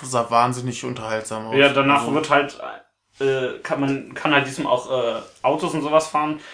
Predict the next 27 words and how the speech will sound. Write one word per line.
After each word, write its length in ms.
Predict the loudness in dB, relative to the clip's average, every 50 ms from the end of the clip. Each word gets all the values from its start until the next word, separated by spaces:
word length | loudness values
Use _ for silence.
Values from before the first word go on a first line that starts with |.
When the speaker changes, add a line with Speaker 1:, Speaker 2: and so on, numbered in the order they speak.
| -18 -10 -6
Speaker 1:
Rum, 200 | -2 0 0 0
Speaker 2:
Und, 140 | 0 0 -2
Speaker 1:
rum. 340 | -4 -8 -10 -10 -10 -6 -2
Speaker 2:
genau, 240 | 0 4 4 6 4
und 60 | 4
da 100 | 2 0
wurde 280 | 0 0 2 4 6 6
halt 200 | 6 6 6 4
eine 180 | 0 -2 -2
sehr 220 | -2 2 2 4 4
lange, 240 | 4 4 4 4 2
äh, 400 | 2 2 0 -2 -2 0 0 0
Autoverfolgungssequenz 1400 | 2 0 0 0 -2 -4 -4 -4 -6 -2 2 2 2 2 0 -2 -4 -4 -6 -6 -4 -4 -4 -4 -4 -6 -8 -10
gezeigt 480 | -12 -12 -4 2 2 4 4 2 0 -4
und, 260 | -6 -6 -6 -2 0
äh, 320 | 2 2 2 2 0 -2 -4
die 100 | -2 2
beiden 280 | 2 2 2 2 -2
Figuren, 540 | -6 -6 -6 -4 0 0 0 0 0 0 2
die 80 | 2 2
Hauptfiguren, 500 | 2 2 -2 -8 -6 -4 -4 -4 -4 -2
Nathan 360 | -2 -4 -4 -4 -6 -8 -6
Drake 320 | -2 -2 -2 -2 -2 -6 -6 -4
heißt 200 | -4 -4 -4 -6
der, 80 | -6
glaub 220 | -4 -2 -2 -2 -4
ich, 160 | -6 -8